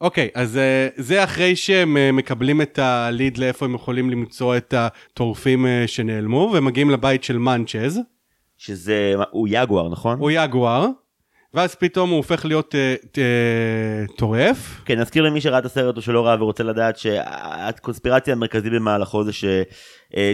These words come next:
Speaker 2: טורפים מתחילים באמת להתנהג בצורה שהיא פרימיטיבית, שזה להיות אלימים ואגרסיביים ולרדת למעשה חזרה על ארבע, כשבזוטרופוליס הם לרוב מהלכים על שתיים. תמשיך. הם, הם עם היגואר, עם מנצ'ז.
Speaker 1: ואז הם מצליחים לתפוס אותו, והם כאילו קוראים ישר לצ'יף בוגו,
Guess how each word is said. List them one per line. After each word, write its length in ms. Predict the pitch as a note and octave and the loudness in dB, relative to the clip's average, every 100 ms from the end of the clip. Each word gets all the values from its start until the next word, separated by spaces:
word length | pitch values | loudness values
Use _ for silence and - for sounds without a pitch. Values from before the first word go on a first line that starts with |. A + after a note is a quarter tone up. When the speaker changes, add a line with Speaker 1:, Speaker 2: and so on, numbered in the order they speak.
| - | 2
Speaker 2:
טורפים 380 | A#2 G#2+ C3+ C3 | 0 0 0 0
מתחילים 440 | A2 A#2+ A#2 A#2 | -2 -2 0 2
באמת 300 | G#2+ G#2+ G#2+ | 0 0 -2
להתנהג 580 | A2 G2+ G2 G#2+ G#2 F2+ | -4 -4 -2 0 -2 -6
בצורה 360 | G2 G2 G2 | -8 -2 0
שהיא 160 | G2 G#2 | 0 -4
פרימיטיבית, 540 | G2+ G#2 C3 E3+ D3+ C3 | -4 -4 0 0 0 -6
שזה 200 | A2 A2 | -4 -4
להיות 500 | G#2+ G#2+ G#2+ A2 - | -2 0 2 0 -4
אלימים 380 | G#2+ G#2+ G#2+ A2+ A2 | -4 -2 -2 0 0
ואגרסיביים 500 | G#2 G2 - A2+ G#2+ | 0 -2 0 0 2
ולרדת 300 | G2+ G2+ G#2+ | 2 2 2
למעשה 260 | G#2 F#2+ G#2 | 0 -2 -4
חזרה 320 | G2+ F#2+ F#2+ | -2 2 4
על 80 | G2+ | 4
ארבע, 300 | D#3 D#3+ D3 - - - | 2 2 0 -2 -20 -4
כשבזוטרופוליס 680 | B2 A2+ A2+ A2+ A#2 G#2 G#2 | 0 2 0 -2 -2 -4 -4
הם 120 | G2 | 0
לרוב 260 | F#2+ G2 G2 | 4 4 4
מהלכים 300 | F2+ G2 F2+ | 0 0 -2
על 60 | |
שתיים. 320 | - G#2+ C#3+ F3+ - | 2 2 2 0 -2
תמשיך. 500 | F2 - - C#2 - _ _ | -2 0 -2 -2 -14 _ _
הם, 100 | A#2 A2 - | 2 2 2
הם 120 | A#2 | 0
עם 140 | A#2 | 2
היגואר, 380 | G#2 F#2+ F#2 A2+ | 4 4 4 4
עם 80 | F#2+ | 2
מנצ'ז. 440 | F2 F2 C3+ F3+ _ _ _ _ - - B2+ | 0 0 -2 -4 _ _ _ _ -18 -12 -4
Speaker 1:
ואז 280 | D3+ D#3+ E3 | 0 0 2
הם 120 | E3+ | 2
מצליחים 380 | D#3 D3 E3 D3 | 2 0 0 0
לתפוס 360 | - F#3 F3+ | 0 -2 0
אותו, 320 | A#3 C4 C#4 D3 | 0 0 0 0
והם 280 | D3 C#3 C3 | 2 2 0
כאילו 240 | C#3+ C#3 | -2 -2
קוראים 280 | - C#3+ D#3 | -2 0 2
ישר 260 | C#3 D3 C3+ | 0 0 0
לצ'יף 380 | A#2+ - A2 G2+ | -2 -6 -12 -2
בוגו, 420 | B2+ C#3+ A3+ | 0 2 0